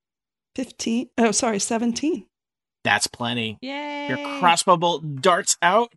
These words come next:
Speaker 2: Roll some damage.
Speaker 1: Um,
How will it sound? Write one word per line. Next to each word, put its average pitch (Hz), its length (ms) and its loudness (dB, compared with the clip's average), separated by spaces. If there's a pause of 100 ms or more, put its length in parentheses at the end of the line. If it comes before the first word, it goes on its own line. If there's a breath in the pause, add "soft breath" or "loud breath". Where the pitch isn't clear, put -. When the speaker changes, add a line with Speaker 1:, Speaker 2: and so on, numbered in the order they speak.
(220)
Speaker 2:
Roll 165 140 -2
some 143 220 -6
damage. 139 640 -2 (1400)
Speaker 1:
Um, 190 840 -4